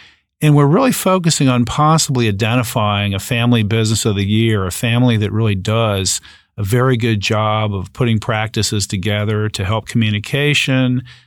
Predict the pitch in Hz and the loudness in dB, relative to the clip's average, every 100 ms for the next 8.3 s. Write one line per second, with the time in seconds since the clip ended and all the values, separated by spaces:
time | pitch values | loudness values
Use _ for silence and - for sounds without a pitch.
0 | _ - 120 110 - 90 98 131 147 135 | _ -2 0 0 -2 -4 0 0 2 2
1 | 131 117 - 110 104 - 101 101 123 127 | 2 0 -2 -2 -2 -4 -4 -2 0 0
2 | 131 - 123 120 113 - - _ _ _ | 0 0 0 0 -2 -6 -20 _ _ _
3 | 147 143 139 135 143 135 131 127 147 151 | 0 2 4 4 2 2 2 4 2 0
4 | 135 - 127 113 113 104 123 117 101 - | -4 -2 0 2 0 0 -2 -2 -4 -2
5 | 120 120 120 104 - 110 117 123 110 98 | -2 0 -2 -4 -4 -2 0 0 -2 -2
6 | 101 101 113 110 101 98 123 127 - 107 | -2 -2 0 0 0 -2 0 0 0 -2
7 | - - 135 - 113 101 98 92 - 101 | -2 -2 -2 0 -2 -2 -2 -4 -6 -4
8 | 95 92 92 | -4 -4 -6